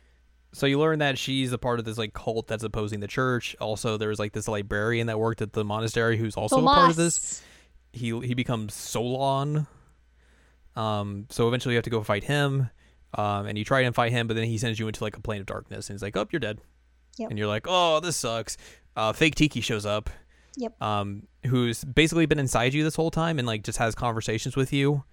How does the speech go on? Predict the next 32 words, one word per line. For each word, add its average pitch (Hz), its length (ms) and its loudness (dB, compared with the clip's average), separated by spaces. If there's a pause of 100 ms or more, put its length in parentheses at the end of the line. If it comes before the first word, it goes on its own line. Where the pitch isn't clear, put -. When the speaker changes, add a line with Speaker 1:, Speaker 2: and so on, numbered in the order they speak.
(140)
Speaker 1:
and 110 140 0
is 110 80 -2
basically 113 300 2
like, 98 140 -8 (260)
"Yeah, 262 100 2
that 262 100 4
Rhea 233 240 6
chick 254 220 0
seems 107 240 0
real, 107 240 0
real, 107 200 -2
real 113 380 -2
weird 110 300 -2
and 104 100 -6
shady. 113 480 0 (460)
Anyways, 131 460 4
hope 170 180 2
you're 165 100 4
doing 151 220 6
okay." 110 420 0 (480)
Uh, 107 320 4
she 180 180 2
reveals 160 380 6
that 139 120 2
she's, 139 200 4
like, 123 320 2
the 117 80 0
goddess 120 400 2
that 135 120 2
everyone, 143 360 6
like, 127 160 0
worships. 123 640 -2